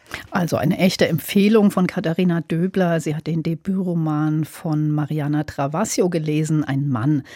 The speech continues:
Namens Loprete heißt das Buch. Und aus dem Spanischen hat es Kirsten Brandt übersetzt.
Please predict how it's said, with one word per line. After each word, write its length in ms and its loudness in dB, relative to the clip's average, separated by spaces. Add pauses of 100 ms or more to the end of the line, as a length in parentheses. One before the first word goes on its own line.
(120)
Namens 520 -4
Loprete 720 -4
heißt 220 -6
das 160 -6
Buch. 240 -6
Und 80 -2
aus 140 -6
dem 140 0
Spanischen 680 0
hat 120 0
es 160 -10
Kirsten 640 0
Brandt 380 2
übersetzt. 580 0